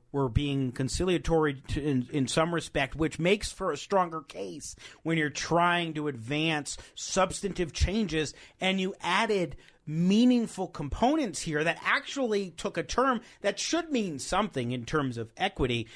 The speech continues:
and brought it into a mold that actually has genuine meaning,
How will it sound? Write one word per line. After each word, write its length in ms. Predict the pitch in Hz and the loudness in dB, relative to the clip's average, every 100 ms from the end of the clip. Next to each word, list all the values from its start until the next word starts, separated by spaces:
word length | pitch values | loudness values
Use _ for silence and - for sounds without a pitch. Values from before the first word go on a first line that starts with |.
| - | -10
and 220 | 147 135 | -6 -6
brought 400 | 117 139 156 196 | -2 2 4 4
it 100 | 202 | 2
into 560 | 175 170 175 180 - 151 | -4 -2 0 0 0 0
a 60 | 139 | 2
mold 640 | 135 170 190 120 117 110 - - - - | 2 2 2 -2 -4 -6 -10 -16 -20 -2
that 160 | 147 156 | 0 2
actually 540 | 156 202 - 208 202 | 0 -2 -4 -8 -6
has 560 | 170 151 151 147 139 104 | -6 -6 -4 -4 -6 -8
genuine 580 | 104 147 160 190 185 165 | -6 -2 0 0 0 0
meaning, 520 | 151 143 131 123 | 0 0 0 -2